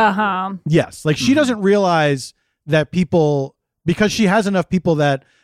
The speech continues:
Speaker 2: are willing to pay for her nonsense, um, she doesn't realize, like, and the average person looking in on this is gonna say, "Oh, she's, like, a monstrous person who has s-, severe, uh,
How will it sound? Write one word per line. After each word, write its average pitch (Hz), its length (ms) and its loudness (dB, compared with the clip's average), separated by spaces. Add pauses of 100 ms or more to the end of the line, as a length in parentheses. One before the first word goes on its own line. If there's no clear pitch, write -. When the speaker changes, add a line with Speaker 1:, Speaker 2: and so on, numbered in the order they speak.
(120)
Speaker 2:
are 147 140 2
willing 156 340 0
to 139 140 -2
pay 151 320 0
for 131 200 -4
her 120 360 0 (280)
nonsense, 139 800 -4 (400)
um, 139 480 -2 (120)
she - 160 -2
doesn't 180 240 0
realize, 165 440 0
like, 139 220 -2 (240)
and 185 220 -2
the 175 140 2
average 202 260 0
person 170 260 -2
looking 147 400 0
in 165 120 0
on 131 140 0
this 123 200 -6
is 110 80 -18
gonna 123 140 -4
say, 113 360 -2
"Oh, 202 140 2
she's, 196 240 -6
like, 202 100 -4
a 151 60 -4
monstrous 135 500 -4
person 104 500 -8 (300)
who 143 300 2
has 139 420 -6 (120)
s-, - 80 -18
severe, 147 880 0 (420)
uh, 120 500 0